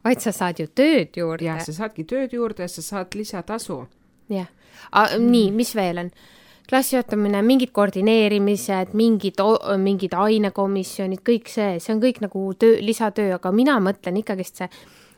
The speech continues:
Speaker 1: äh, kui ma räägin nagu õpetaja palgast, siis sellest a-, alammäärast.
Speaker 2: Jah,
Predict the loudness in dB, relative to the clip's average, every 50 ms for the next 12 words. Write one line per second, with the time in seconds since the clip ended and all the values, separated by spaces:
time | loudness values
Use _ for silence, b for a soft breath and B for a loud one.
0 | b -20 -20 -12 -6 -2 0 0 2 2 0 0 -2 -2 0 0 0 2 2 0
1 | 0 0 0 -2 0 0 -2 -2 0 -2 -4 -4 -4 -4 -2 -2 -2 -2 -4 -6
2 | -8 -10 -12 -10 -10 -12 -12 -10 -6 -2 -2 -2 -2 -2 _ -4 0 2 4 4
3 | 4 4 2 0 -2 -2 -2 -2 -2 -4 -6 -8 -12 -10 -8 -8 -6 -6